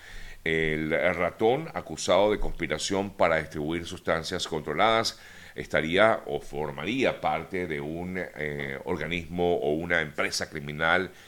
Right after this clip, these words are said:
encargada justamente de exportar droga hacia Estados Unidos. Eh, y además de,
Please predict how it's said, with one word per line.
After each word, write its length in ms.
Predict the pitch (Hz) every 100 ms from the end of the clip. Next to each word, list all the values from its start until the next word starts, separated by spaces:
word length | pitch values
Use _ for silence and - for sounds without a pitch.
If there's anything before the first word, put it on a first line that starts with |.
| -
encargada 500 | - 78 78 80 85
justamente 600 | 87 85 78 78 - 85
de 160 | 73 67
exportar 760 | - - 73 71 78 80 80
droga 420 | 80 82 78 78 -
hacia 420 | 82 90 - 90
Estados 360 | - 71 80 87
Unidos. 500 | 90 69 82 107 - - - - -
Eh, 400 | 80 80 78 78 -
y 180 | 101 104
además 640 | 110 120 107 101 - 87
de, 360 | 92 98 110